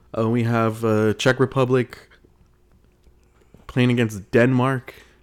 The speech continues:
Denmark, the darlings of the tournament so far. Uh, started off with a very unfortunate, uh, event <laughs> with, uh, Christian Eriksen,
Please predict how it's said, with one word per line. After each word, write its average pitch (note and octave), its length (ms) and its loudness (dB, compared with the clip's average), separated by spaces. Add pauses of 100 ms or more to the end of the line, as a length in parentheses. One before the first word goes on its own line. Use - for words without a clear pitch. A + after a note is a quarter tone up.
(260)
Denmark, A2+ 480 -4
the A2 100 -4
darlings G#2+ 460 -2
of G#2+ 100 -2
the G#2 80 -4
tournament A#2 440 -4 (520)
so A2 240 0
far. A#2 420 -4 (640)
Uh, F#2+ 200 -6
started G#2 340 -2
off G2+ 240 -2
with G#2+ 120 -6
a G2 120 -4
very G#2 320 0
unfortunate, G#2 800 -4 (100)
uh, C#2 920 -10 (1600)
event G#2 440 -4 (120)
<laughs> - 100 -14
with, G2+ 400 -6
uh, F#2+ 120 -6
Christian G#2 380 -8
Eriksen, A#2+ 520 -4